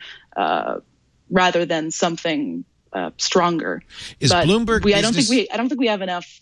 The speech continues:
Speaker 1: facts to judge it as
Speaker 2: Right.
Speaker 1: outsiders.
Speaker 2: Is Bloomberg Business Week hampered in their defense, though, in a lawsuit because these seventeen sources are, are anonymous? And, and by the way, I, I, uh,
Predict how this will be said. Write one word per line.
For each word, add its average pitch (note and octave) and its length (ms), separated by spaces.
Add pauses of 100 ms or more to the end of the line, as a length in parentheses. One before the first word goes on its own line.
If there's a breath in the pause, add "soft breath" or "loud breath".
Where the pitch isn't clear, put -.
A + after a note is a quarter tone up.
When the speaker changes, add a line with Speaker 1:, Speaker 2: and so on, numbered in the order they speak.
(160)
Speaker 1:
facts - 640
to F3 260
judge F3 300
it E3+ 80
as D#3 160
Speaker 2:
Right. E3+ 160
Speaker 1:
outsiders. D#3 600 (840 loud breath)
Speaker 2:
Is C3 140
Bloomberg G#3+ 460
Business D#3+ 320
Week C3 320 (1000)
hampered B2+ 380
in A#2 80
their G#2+ 120
defense, C3+ 460
though, D3+ 180
in C#3+ 60
a C#3 60
lawsuit C#3 440
because A2 560 (160)
these G2+ 280
seventeen G#2+ 640
sources F#2+ 440
are, F#2 100
are F2+ 240
anonymous? G#2 600
And, F#2+ 180 (600)
and D#3 180 (140)
by F#3+ 160
the D#3+ 80
way, C#3+ 260 (180)
I, C3+ 120 (180)
I, - 60 (300)
uh, C#2 100